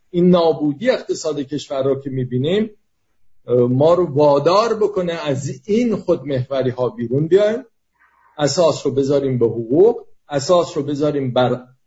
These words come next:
این اصولی که، اه، استقلال هست، آزادی هست،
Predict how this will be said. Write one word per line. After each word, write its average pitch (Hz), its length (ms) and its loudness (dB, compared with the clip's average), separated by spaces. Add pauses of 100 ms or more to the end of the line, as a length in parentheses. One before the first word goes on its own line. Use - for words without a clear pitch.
این 233 240 2
اصولی 151 520 0
که، 131 300 2 (760)
اه، 113 80 -2 (920)
استقلال 110 580 0
هست، 131 320 -4
آزادی 113 500 -2
هست، 135 480 -4